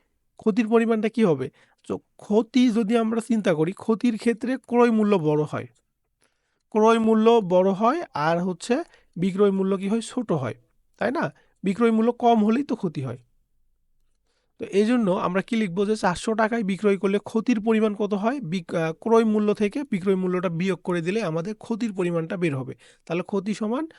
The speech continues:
ক্রয় মূল্য বিয়োগ বিক্রয় মূল্য। এখন আবার চারশো আশি টাকায়, যদি চারশো আশি টাকায় বিক্রয় করি, তাহলে লাভ কত হয়? তিন গুণ লাভ হয়। কার তিন গুণ? বিক্রয় মূল্যের তিন গুণ। না, বিক্রয় মূল্য না, ক্ষতির তিন গুণ। এই যে যত পার্সেন্ট ক্ষতি হয়,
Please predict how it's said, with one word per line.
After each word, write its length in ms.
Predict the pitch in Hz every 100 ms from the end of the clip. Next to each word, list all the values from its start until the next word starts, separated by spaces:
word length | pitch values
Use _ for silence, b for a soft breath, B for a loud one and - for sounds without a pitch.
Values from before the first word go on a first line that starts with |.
| b -
ক্রয় 220 | 208 208
মূল্য 280 | 196 202 233
বিয়োগ 420 | 165 185 277 - 175
বিক্রয় 320 | 190 208 160
মূল্য। 280 | 139 127 - b b b b
এখন 240 | - - -
আবার 300 | - 190 170 110 _
চারশো 400 | - 165 - 254 -
আশি 260 | 180 - 240
টাকায়, 260 | 170 135
যদি 220 | 147 156
চারশো 420 | 160 175 165 - 214 -
আশি 260 | 151 - 226
টাকায় 500 | 254 214 160 190 240
বিক্রয় 460 | 151 190 196 208
করি, 220 | 175 185 196
তাহলে 280 | 185 190
লাভ 220 | 185 165 165
কত 200 | 214 190
হয়? 240 | 185 240 359 b b _
তিন 240 | 262 269 240
গুণ 140 | 247
লাভ 220 | 165 160 -
হয়। 160 | 135 -
কার 180 | 190 202 -
তিন 240 | 233 220
গুণ? 220 | 220 269
বিক্রয় 480 | 165 160 196 226 208
মূল্যের 280 | 196 196 240
তিন 280 | - 202 139
গুণ। 160 | 135 131 b b b b -
না, 60 |
বিক্রয় 320 | 151 190 220 214
মূল্য 220 | 185 156
না, 120 | 185
ক্ষতির 480 | - - 240 254 233
তিন 180 | 190 165
গুণ। 220 | 139 135 139
এই 140 | 139 143
যে 100 | 147
যত 240 | 175 170
পার্সেন্ট 320 | 202 180 208
ক্ষতি 260 | - 220 165
হয়, 160 | 127